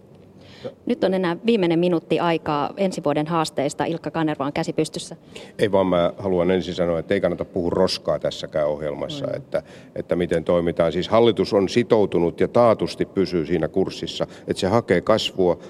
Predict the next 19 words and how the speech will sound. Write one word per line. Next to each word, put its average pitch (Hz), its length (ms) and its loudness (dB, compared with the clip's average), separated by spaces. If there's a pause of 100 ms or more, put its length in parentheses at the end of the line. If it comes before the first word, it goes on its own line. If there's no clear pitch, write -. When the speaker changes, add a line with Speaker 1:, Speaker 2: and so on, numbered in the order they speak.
Speaker 2:
se 101 120 -2
hakee 90 340 2
yrittäjyyttä, 85 760 0
se 92 100 -4
hakee 85 280 0
uusia 82 400 0
työpaikkoja. 82 800 -2 (200)
Ja 85 60 -2
meidän 95 300 4
pitää 85 320 0
ja 87 120 0
kannattaa 95 560 2
tukea 85 360 0
hallitusta 80 520 -4
kaikessa 80 480 -6
juuri 87 260 2
tämän 85 260 0
suuntaisessa 76 600 -8
talouspolitiikassa. - 1080 -8